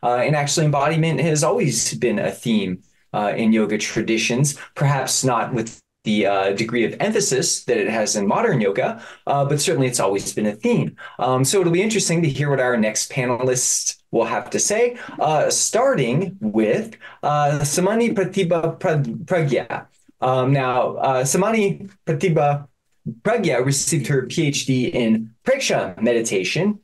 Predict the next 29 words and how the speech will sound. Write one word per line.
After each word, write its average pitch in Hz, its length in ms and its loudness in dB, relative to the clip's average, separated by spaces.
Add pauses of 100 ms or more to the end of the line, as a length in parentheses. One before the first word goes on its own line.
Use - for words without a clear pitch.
(100)
history 135 400 -2
and 101 80 0
methods 127 480 -2 (180)
from 113 220 -2
soas. 110 680 0 (440)
Uh, 143 260 0
at 170 140 -2
present, 190 680 -2
she 156 240 0
is 139 280 0 (180)
working 131 340 0
as 117 160 0
a 113 200 2
visiting 127 420 2
research 214 360 0
fellow 135 360 2
at 107 220 -2
soas 98 560 0
with 120 120 0
Doctor 107 280 -4
Flugel - 520 0 (220)
on 123 340 0
Therapant 143 540 0
data 117 440 0 (340)
pertaining 135 480 0
to 135 180 0
the 120 220 0
Jain, 117 520 -2 (220)
uh, 107 480 0